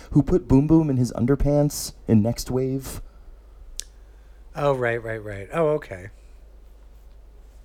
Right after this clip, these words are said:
Speaker 2: All right. The interesting thing is, what comes out first, Thor four or Guardians
Speaker 1: We
Speaker 2: of the
Speaker 1: don't
Speaker 2: Galaxy three?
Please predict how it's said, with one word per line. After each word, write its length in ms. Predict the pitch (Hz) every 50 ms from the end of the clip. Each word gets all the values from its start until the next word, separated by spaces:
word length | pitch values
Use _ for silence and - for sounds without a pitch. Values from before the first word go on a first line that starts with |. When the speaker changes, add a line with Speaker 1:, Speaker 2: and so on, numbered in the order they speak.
| - - - - - - - - - - - - - - - - - - - - - - - - - - - - - - - - - - - - -
Speaker 2:
All 140 | 160 175 196
right. 300 | 180 135 127 135 147 - - - - - - - - - - - -
The 180 | 160 196 -
interesting 460 | 240 277 - - 339 - - 269 214 180
thing 160 | - 240 202
is, 140 | 175 156 160
what 160 | 214 262 -
comes 200 | - 302 269 240
out 160 | 233 185 -
first, 400 | - - 202 165 127 - - -
Thor 320 | - 170 180 185 190 202
four 600 | 202 - - - 175 180 185 202 220 233 240 247 - - - - - - -
or 160 | 160 156 147
Guardians 380 | 143 151 151 151 156 170 165 -
Speaker 1:
We 20 |
Speaker 2:
of 40 | - 165
the 40 | -
Speaker 1:
don't 60 | -
Speaker 2:
Galaxy 440 | 156 151 151 151 - - - 135 120
three? 500 | - - 151 180 185 123 101 95 101